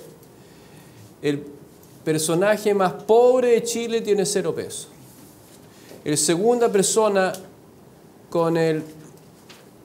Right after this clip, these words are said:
su vecino que es igual de pobre, ganan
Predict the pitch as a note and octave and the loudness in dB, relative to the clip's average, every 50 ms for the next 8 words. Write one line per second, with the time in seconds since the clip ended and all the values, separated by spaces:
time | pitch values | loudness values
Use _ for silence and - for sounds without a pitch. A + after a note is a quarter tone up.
0 | - - - - - - - - - - - - - - - - - - - - | -20 -20 -20 -20 -20 -20 -20 -20 -20 -20 -20 -20 -20 -20 -20 -20 -20 -20 -12 -8
1 | - - E3+ E3 E3+ E3 D#3+ - A3+ G#3+ G#3+ G3+ G3+ F3+ E3+ F3 F#3 A#3 B3 B3 | -4 0 0 2 2 2 0 0 0 0 -2 0 0 2 2 2 4 4 2 2
2 | A#3+ A3+ G#3+ G#3 G3+ D#3+ C#3+ B2+ A#2+ B2 C3+ C#3+ - - - - - - - - | 2 2 2 4 4 2 2 0 -2 -4 -6 -10 -14 -18 -20 -20 -20 -20 -20 -20
3 | - - - - - - - - - - - - B2 C3+ C#3 C#3 C#3 C#3 C3+ C#3 | -20 -20 -20 -20 -20 -20 -20 -20 -20 -20 -12 -6 -4 -4 -2 -2 -4 -4 -6 -8